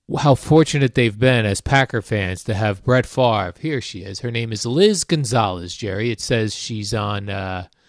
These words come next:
she does a Sirius X M show, and she does something on, uh, with Barstool Sports. She has eighty-two thousand followers. She's verified. She was crying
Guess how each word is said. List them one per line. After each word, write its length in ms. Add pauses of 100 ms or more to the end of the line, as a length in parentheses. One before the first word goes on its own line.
(480)
she 200
does 240
a 40
Sirius 520
X 240
M 180
show, 600
and 240
she 180
does 340
something 580
on, 600
uh, 300
with 160
Barstool 500
Sports. 540 (480)
She 160
has 120
eighty-two 400
thousand 380
followers. 520
She's 200
verified. 640 (340)
She 720
was 380
crying 880